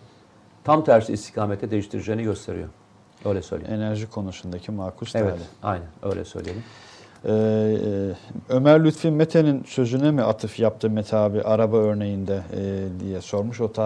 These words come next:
Speaker 2: araba bahsi için. Çünkü hayli geride kalmış bir mesaj olmasına rağmen, e, sırf Ömer Lütfi Mete ismini hatırlamak için, hatırlatmak için
Speaker 1: Evet.
Speaker 2: özellikle okudum. Ee,
Speaker 1: Birçok
Speaker 2: hani
Speaker 1: çok güzel senaryo yazan,
Speaker 2: ya
Speaker 1: çok
Speaker 2: çok
Speaker 1: güzel
Speaker 2: güzel
Speaker 1: kitaplar
Speaker 2: senaryo
Speaker 1: yazan,
Speaker 2: yazan,
Speaker 1: evet.
Speaker 2: çok güzel eserler yazan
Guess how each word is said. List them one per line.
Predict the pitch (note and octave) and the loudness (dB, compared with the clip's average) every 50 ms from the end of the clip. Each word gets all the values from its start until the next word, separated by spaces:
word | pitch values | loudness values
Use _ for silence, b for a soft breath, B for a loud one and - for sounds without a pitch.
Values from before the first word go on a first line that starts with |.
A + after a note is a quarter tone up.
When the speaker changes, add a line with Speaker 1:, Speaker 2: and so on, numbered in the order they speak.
| G#2+ G#2+ G2 | 0 0 0
Speaker 2:
araba | G2+ G#2 G#2+ G#2 A2+ G#2 F#2+ | 0 -2 0 0 -2 0 0
bahsi | G#2+ G#2 G#2 - - | 0 -2 -2 -4 -8
için. | A2 G#2 - E3 E3+ E3 b b b b b b b _ _ | -8 -4 -4 -6 -6 -6 b b b b b b b _ _
Çünkü | - - - - - - A2+ A#2+ A#2+ A2+ A2+ - | -16 -12 -10 -8 -8 -6 -6 -4 -6 -6 -8 -6
hayli | A2+ C3+ C#3 C#3+ C#3+ C3+ | -2 2 2 4 4 4
geride | C3+ C3 C3+ C3+ D3 C#3+ | 4 4 6 6 4 4
kalmış | - C3+ B2+ B2+ C3+ C#3+ - - | 6 4 2 4 0 -4 -4 -4
bir | C3+ | -4
mesaj | B2 B2 B2 B2 - C#3+ C#3 C3 A#2+ | -2 -2 -2 -2 2 0 0 2 2
olmasına | A#2 A#2+ A#2+ A#2+ B2 A2+ - C#3 C#3+ C3+ B2 | 2 0 2 0 -2 -4 -4 -2 0 2 2
rağmen, | A#2 A2+ A#2 C#3 D3 D3 b b b b b b b b b b - - - | 2 0 -2 -2 -4 -6 b b b b b b b b b b -12 -6 -4
e, | A2 A2 G#2 G2+ | -2 -2 -2 -4
sırf | G2+ - - E3+ D3 C3 - | -6 -4 -4 -4 -4 -2 -4
Ömer | - C3+ D3+ D#3+ E3 D#3+ | -4 -2 0 0 2 0
Lütfi | C#3+ C3 - - D#3 | 0 -2 -2 -4 -4
Mete | C#3 B2+ C#3+ C#3+ - - B2+ A2 | -2 0 -2 -2 0 -2 -2 -2
ismini | A2 G2+ - - G#2+ G#2+ G#2+ A#2 C3 | -4 -6 -8 -8 -6 -4 -4 -4 -4
hatırlamak | - A#2 A#2 A2+ A2 - B2 A#2 A#2 B2 A#2 A#2 A2+ A2+ | -6 -4 -6 -6 -4 -2 -2 0 0 0 -2 -4 -6 -6
için, | - A#2 | -8 -8
hatırlatmak | G#2+ G#2+ A2+ G#2+ - A#2 A2+ A2+ G#2+ - B2 A#2+ A2+ G#2+ | -6 -6 -8 -8 -6 -4 -4 -4 -4 -4 -10 -8 -4 -2
için | G#2 G2+ | -2 -2
Speaker 1:
Evet. | F#2 F#2+ | -2 -2
Speaker 2:
özellikle | A2+ A2 A2 A#2+ A#2 A#2 A2+ A2 A2+ - G#2+ | -4 -2 -2 0 0 0 -2 -4 -4 -4 -4
okudum. | G2 F#2 - G#2+ G#2+ C#3 D3 - b b b b b b b b b b b b - | -4 -4 -6 -6 -6 -6 -8 -8 b b b b b b b b b b b b -4
Ee, | G#2+ A2 A2 G#2+ G#2+ G#2+ G#2+ G#2+ G#2 G2+ G2+ - | -2 0 0 2 2 2 2 2 2 2 2 0
Speaker 1:
Birçok | A#2+ - C3+ A#2+ | 2 4 4 6
Speaker 2:
hani | D#3+ E3+ F3 E3 C3 - - - | 6 6 4 4 2 0 -4 0
Speaker 1:
çok | - D3 C#3 - | 0 0 2 2
güzel | A#2 A2 B2+ A#2+ | 2 6 6 6
senaryo | A2+ - A2 G#2+ A2 G#2+ G2+ F#2+ | 6 4 0 2 4 4 4 4
yazan, | F#2 F2 E2+ F#2 G#2 A#2 | 4 2 2 -2 -2 2
Speaker 2:
ya | B2+ C#3+ C3+ | 4 4 4
Speaker 1:
çok | A#2 - | 4 4
Speaker 2:
çok | - F#3 F#3 F3 D#3 | 6 6 6 6 6
Speaker 1:
güzel | |
Speaker 2:
güzel | C#3 C#3 D#3+ D#3+ D#3 | 8 8 8 8 8
Speaker 1:
kitaplar | - G#2+ G2+ | 8 6 6
Speaker 2:
senaryo | - - - D#3 D3+ | 6 6 6 6 6
Speaker 1:
yazan, | C#3 B2+ | 4 4
Speaker 2:
yazan, | A#2+ G#2+ - A2 G#2+ | 2 2 2 0 -2
Speaker 1:
evet. | G2+ | 0
Speaker 2:
çok | - - C3 - D3 | 0 0 0 0 0
güzel | C#3+ C#3+ C#3+ | 2 4 4
eserler | C#3 B2+ - - B2+ A#2+ A#2+ B2 C3+ C3+ | 4 2 2 2 2 2 4 4 4 4
yazan | C3 A#2+ A2 G2 G#2 F#2 | 4 2 0 0 -4 -6